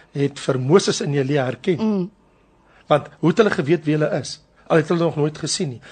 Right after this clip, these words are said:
Speaker 1: So hulle identiteit was daar. So wat ek wil sê is, die dood vernietig nie jou identiteit nie. Jy is wie jy is vir die hele ewigheid. Jy verander nie. In ander woorde, jou persoonlikheid en die mens wat jy is, sal vir ewig in die hemel so wees.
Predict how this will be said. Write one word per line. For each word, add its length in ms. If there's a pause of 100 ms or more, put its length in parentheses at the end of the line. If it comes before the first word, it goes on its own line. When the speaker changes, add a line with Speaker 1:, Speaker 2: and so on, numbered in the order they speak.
Speaker 1:
So 160
hulle 100
identiteit 680
was 120
daar. 160
So 100
wat 120
ek 100
wil 100
sê 200
is, 120 (260)
die 200
dood 300
vernietig 480
nie 140
jou 100
identiteit 760
nie. 120 (640)
Jy 260
is 200
wie 100
jy 160 (120)
is 240 (320)
vir 180
die 100
hele 240
ewigheid. 520 (400)
Jy 140
verander 560
nie. 260 (600)
In 140
ander 160
woorde, 260
jou 160
persoonlikheid 840
en 180
die 140
mens 360
wat 180
jy 80
is, 200 (160)
sal 200
vir 180
ewig 280
in 120
die 100
hemel 220
so 160
wees. 200